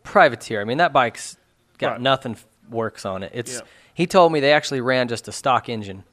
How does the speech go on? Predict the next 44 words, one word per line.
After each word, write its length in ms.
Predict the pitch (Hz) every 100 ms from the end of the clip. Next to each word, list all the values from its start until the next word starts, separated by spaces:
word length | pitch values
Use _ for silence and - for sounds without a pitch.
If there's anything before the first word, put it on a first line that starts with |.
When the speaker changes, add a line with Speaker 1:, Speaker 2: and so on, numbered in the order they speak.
| _ -
Speaker 1:
because 280 | - 110
the 80 | 110
other 140 | 123 117
stuff 240 | - 110
they 100 | 110
tried 260 | - 117 107
they 60 |
didn't 200 | 107 104
like 240 | 101 104 101
as 120 | 98
well. 240 | 90 101 _ -
Speaker 2:
Really? 380 | 131 143 139 117 -
Speaker 1:
Stock 400 | - 160 170 165
engine 420 | 151 147 151 143
with, 320 | 120 117 -
you 60 | 113
know, 220 | 107 104
like, 200 | 101 95
a 40 | 98
r-, 80 | 110 _
different 280 | 127 113 107
reeds 500 | 117 113 113 113 113
and 100 | 101
exhaust 720 | 98 107 101 101 104 101 -
and 160 | 95 98
whatever. 480 | 104 101 95 98 - _ _ - -
Speaker 2:
<laughs> 0 | - - - -
How 100 | 220
bad 200 | 208 -
is 120 | 214
that 160 | 190 170
mechanic 580 | 160 - 175 170 143 147
in 80 |
the 60 | 156
background? 680 | 135 143 170 156 131 135 131 _ - - - - _
Got 160 | - 147
a 20 |
mullet. 400 | 127 135 143 135 - _ - - _ _ _ _
Speaker 1:
Yeah, 200 | 113 101
he's 200 | 123 147
rocking 360 | 143 143 - 110
it. 320 | - - 170 _
Speaker 2:
<laughs> 100 | - - _ - - - -
Okay, 320 | 151 156 131